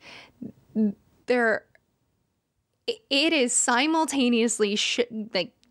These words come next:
turning the light on society and making a comment on it, and just is an absolute buck wild journey w-,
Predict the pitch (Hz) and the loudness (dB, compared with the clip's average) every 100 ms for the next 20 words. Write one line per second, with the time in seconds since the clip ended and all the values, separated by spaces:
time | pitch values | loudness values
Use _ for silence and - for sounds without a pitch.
0 | _ - 254 285 311 277 233 190 226 - | _ -4 0 2 2 2 2 2 2 0
1 | 214 220 220 208 196 233 254 - 202 214 | 0 0 -2 0 0 2 0 -2 -2 2
2 | 247 233 220 233 214 208 196 196 214 247 | 2 2 0 0 0 0 0 2 2 2
3 | 247 240 247 247 - - - - - _ | 2 2 2 0 -2 -12 -20 -20 -20 _
4 | _ _ _ _ _ _ _ _ _ - | _ _ _ _ _ _ _ _ _ -20
5 | - 190 - _ 262 254 294 302 262 - | -18 -20 -20 _ 0 2 4 2 0 -6
6 | - 254 - - _ - 269 247 - - | -2 0 0 -8 _ -2 0 0 -2 0
7 | 262 - _ _ _ 294 302 - - 269 | 0 -2 _ _ _ -2 0 0 2 2
8 | 233 220 214 - _ _ _ _ _ 226 | 4 2 0 -6 _ _ _ _ _ -10
9 | - - 233 233 - 220 220 240 214 220 | -10 0 0 0 -2 -2 0 2 4 2
10 | 196 214 208 254 247 226 330 - 254 254 | 2 -2 -2 0 2 2 0 2 0 0
11 | _ _ - 247 233 226 254 | _ _ -8 -8 -6 -4 -4